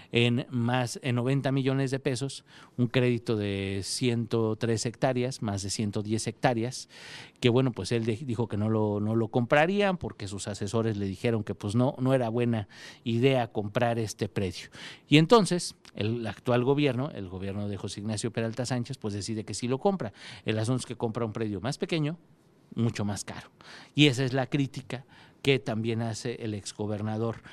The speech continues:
Mario Anguiano Moreno y dice y pide a los medios de comunicación que estaban en su rueda de prensa que lo investiguen, que sí, pues él desvió dinero, claramente, pero, pero pues también el actual está desviando dinero y nadie le dice nada.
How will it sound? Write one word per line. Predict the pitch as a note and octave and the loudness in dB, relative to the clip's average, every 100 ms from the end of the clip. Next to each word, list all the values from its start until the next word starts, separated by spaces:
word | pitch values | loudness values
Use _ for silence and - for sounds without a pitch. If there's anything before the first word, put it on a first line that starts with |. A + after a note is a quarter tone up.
| - _ | -20 _
Mario | B2+ C3+ C#3 | 2 4 2
Anguiano | C#3 C3+ C#3 | 0 -2 -2
Moreno | C#3 C3 C3 C3+ - | -2 -2 -2 -4 -4
y | C3+ D3 D#3 | 0 2 2
dice | C#3 D3 D#3 - G3 | 0 -2 -2 -2 -4
y | D3+ C#3 D3 | -2 -2 2
pide | F3+ E3 E3 G3+ - - - - | 4 4 4 -2 -6 -2 -2 2
a | B2+ | 0
los | B2+ A#2+ | 0 -2
medios | C3 C3+ D3+ | -2 -2 -4
de | D#3 | -4
comunicación | D#3+ D#3 C#3+ B2 C#3+ | -4 -2 -4 -6 -8
que | - | -8
estaban | C#3+ C3+ C#3+ | -8 -4 -4
en | B2+ | -4
su | A#2 | -4
rueda | A2+ | -2
de | C#3+ | -2
prensa | B2+ A#2+ D3+ | -2 -4 -4
que | D#3 | 0
lo | C#3+ | 0
investiguen, | A2+ G#2+ F#3 A#3 D4 E3 A2 - - - _ | 0 -4 -4 -2 -2 -4 -6 -18 -20 -20 _
que | A#2+ | -4
sí, | - G3+ A#3 | -2 -2 -2
pues | - | -2
él | F3+ F#3 | 0 0
desvió | D#3+ F#3 | 0 0
dinero, | G3+ G3 F#3 C4+ G#3+ A#2 | 0 -2 -2 -4 -6 -8
claramente, | D3+ F3 A3 A3 A#3 - A2+ - - - _ | -2 -2 0 -2 -4 -6 -8 -14 -20 -20 _
pero, | D#3 F3 G#3 G#3+ - _ _ _ _ _ _ _ - | 4 4 0 -6 -18 _ _ _ _ _ _ _ -8
pero | A#2 | -8
pues | G2+ - | -8 -10
también | G#2 C3+ D#3 | -4 0 0
el | D#3 | -2
actual | B2 - D#3+ G#3 | -6 -4 -4 -4
está | D#3+ - D#3+ | -6 -2 -2
desviando | E3 D3 F3 E3 | -2 -4 -6 -6
dinero | E3 E3+ E3+ E3+ | -6 -4 -4 -4
y | E3 | -4
nadie | D#3 D#3 | -4 -4
le | D3+ D3 | -6 -8
dice | D#3 D#3+ | -6 -6
nada. | E3+ G3 E3 | -4 -6 -8